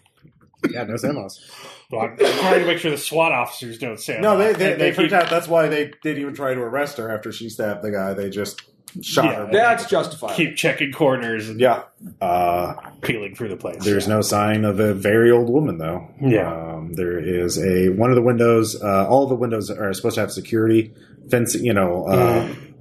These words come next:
Speaker 1: but one of the, uh, uh, one of the windows has been opened.
Speaker 2: Okay.
Speaker 1: Uh, and you can see there is a lot of mud and dirt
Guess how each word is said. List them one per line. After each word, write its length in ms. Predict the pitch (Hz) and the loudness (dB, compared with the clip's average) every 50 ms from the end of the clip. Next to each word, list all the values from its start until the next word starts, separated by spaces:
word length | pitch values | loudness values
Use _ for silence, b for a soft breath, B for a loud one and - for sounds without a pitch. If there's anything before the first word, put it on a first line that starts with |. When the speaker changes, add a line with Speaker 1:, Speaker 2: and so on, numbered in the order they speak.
| - - 123 | -10 -4 -2
Speaker 1:
but 280 | 104 98 104 104 - | 0 0 0 0 -2
one 180 | 104 110 107 104 | -2 -2 -2 -2
of 160 | 101 95 90 | -2 -2 -2
the, 300 | 98 104 98 98 95 95 | -2 0 2 2 2 2
uh, 40 | 92 | 2
uh, 720 | 90 90 90 87 87 - - 98 95 92 90 90 90 90 92 - | 2 0 -2 -4 -4 -4 -2 0 0 2 2 0 0 -2 -2 0
one 140 | 101 104 104 | 0 2 2
of 40 | 101 | 4
the 60 | 98 | 4
windows 220 | 98 95 95 90 87 | 4 2 2 2 0
has 100 | 92 85 | -2 -2
been 140 | 87 87 78 - | -2 -2 0 2
opened. 340 | 107 98 - 82 80 78 - - - - - - - | 0 2 0 -2 -6 -6 -10 -12 -12 -14 -10 -6 -4
Speaker 2:
Okay. 280 | - 101 - - 110 135 - - - - - - - - - - - | -2 0 0 0 0 -2 -4 -10 -16 -20 -20 -20 -20 -20 -16 -10 -8
Speaker 1:
Uh, 40 | - 175 170 - - - | -6 -4 -2 -2 -2 -2
and 320 | 262 190 165 - - 87 | -2 -2 -4 -4 -6 -8
you 140 | 90 90 - | -10 -12 -10
can 180 | - - 90 90 | -8 -8 -10 -8
see 480 | - - 101 95 92 92 92 90 92 92 | -6 -4 -2 0 0 0 0 -2 -2 -2
there 220 | 85 95 92 90 | -2 -2 -2 -2
is 120 | 90 87 80 | -2 -2 -2
a 60 | 95 | -2
lot 260 | 92 92 90 90 87 | 0 2 2 2 0
of 160 | 85 78 80 | 0 -2 -2
mud 360 | 90 92 98 98 92 - 101 117 | 0 2 2 4 4 4 2 2
and 380 | 117 117 - 98 90 82 80 | 0 0 -4 -10 -10 -8 -2
dirt 240 | - 101 120 135 - | 2 4 4 4 2